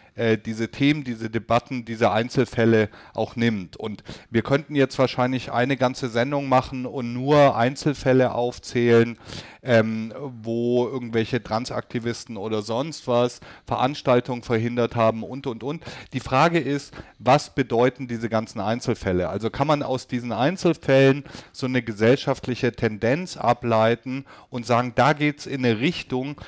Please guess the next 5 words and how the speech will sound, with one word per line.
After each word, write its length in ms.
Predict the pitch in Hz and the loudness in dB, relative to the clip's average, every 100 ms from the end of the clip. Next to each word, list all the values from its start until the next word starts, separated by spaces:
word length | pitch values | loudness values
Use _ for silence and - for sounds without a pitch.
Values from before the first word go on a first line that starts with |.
| - - | -8 0
die 140 | 123 | 4
eigentlich 380 | 131 156 143 139 | 4 2 -4 -6
extrem 520 | 120 - 131 151 170 | -6 -8 -2 0 0
problematisch 880 | - 139 127 117 120 170 - 143 - | -2 -2 0 0 0 0 -2 -8 -6
ist 420 | 123 151 - | -4 -4 -6